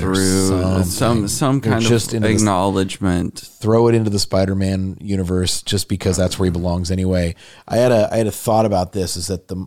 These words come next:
Speaker 1: that the Marvel universe works in, um, three tiers,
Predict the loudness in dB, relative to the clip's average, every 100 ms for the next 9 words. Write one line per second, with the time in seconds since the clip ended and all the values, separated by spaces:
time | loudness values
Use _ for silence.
0 | -10 -6 -6 -8 _ _ _ _ -10 -4
1 | 0 2 2 0 0 -2 -4 -6 -6 -2
2 | -2 -4 -8 -6 -4 -4 -6 -8 -6 -4
3 | -6 -8 -10 -6 -4 -6 -10 -10 -12 -14